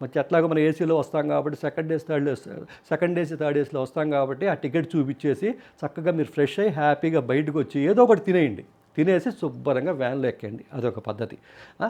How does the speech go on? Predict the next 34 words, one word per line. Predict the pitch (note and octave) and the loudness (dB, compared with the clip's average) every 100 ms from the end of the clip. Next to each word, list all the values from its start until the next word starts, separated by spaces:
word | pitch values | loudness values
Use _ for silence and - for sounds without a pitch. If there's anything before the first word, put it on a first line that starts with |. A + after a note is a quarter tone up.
| A3+ E3 | -2 2
అలా | A#3 | 6
కాకుండా | A#3 G3+ G3+ | 6 4 2
మీరు | G3 - | -2 0
ఫ్లైట్లో | E3 F3 F#3 | 0 2 0
వచ్చారనుకోండి, | F3 F3+ D3+ C#3 C3+ B2 A#2+ B2 - - E3 | -2 -2 -4 -4 -6 -4 -4 -4 -8 -4 2
ఎర్లీ | G3 B3 C#4+ | 4 6 6
మార్నింగ్ | A3+ G#3 G#3 G#3 G3 | 6 2 0 0 0
మీరు | E3 | 0
వచ్చేటట్టు | D3 G3 F3 D#3 | 2 0 0 -4
ఉంటే | F3 G3 | -6 -2
డైరెక్ట్గా | D#3+ E3 F#3+ F#3+ F#3+ | 2 2 0 -2 -2
ఏంటంటే | E3+ E3 D#3+ G#3 | 0 0 0 2
ఎయిర్‌పోర్ట్ | F3+ F3+ F#3+ D3 | 2 4 2 2
నుంచి | C#3+ C3 A#3 C#4 _ _ _ _ _ _ _ _ - | -4 -4 -4 -4 _ _ _ _ _ _ _ _ -12
హ్యాపీగా | C3+ D#3+ F3+ G3 | -2 0 4 4
నిజాముద్దీన్ | F3 D3+ F#3+ F#3 E3 D3 | 4 2 2 0 -2 0
రైల్వే | C#3+ D#3 | 0 -2
స్టేషన్‌కి | C3+ D#3 D#3 C3+ | -4 -8 -6 -6
వచ్చేసేసి | C3 - - B2 A3 C4 - - D3 | -4 -4 -4 -6 -4 -6 -10 -6 -4
అక్కడ | D#3+ A3+ | -2 -2
గ్రూప్ | A3+ F3+ C#3 F3 E3 | -2 -4 2 2 2
తోటి | E3 G3+ | -2 -4
జాయిన్ | C3+ C3 B2 G#2 | -2 0 2 0
అవ్వండి, | G2+ F#2+ - _ | -6 -10 -12 _
అదొక | D3+ C#3 A#2 | -2 0 0
పద్ధతి. | G#2 G2 G2 - - - - - | -2 -6 -8 -14 -18 -20 -12 2
So, | A#3 A3+ A3 G#3 - - - | 6 6 4 2 -6 -20 0
అట్లాగే | F3+ A#3+ A#3+ | 2 4 4
ఏంటంటే | A#3 G#3+ G3+ | 2 0 0
కానీ | G#3+ | 4
ఎయిర్‌పోర్ట్ | G3 A3 A3 G3+ | 4 4 4 2
నుంచి | F#3+ E3+ | 0 -2
క్యాబ్ | F3 E3 F3 | 2 4 4
అనుకోండి, | E3 E3 D3+ D3 D3+ | 0 -2 0 0 -2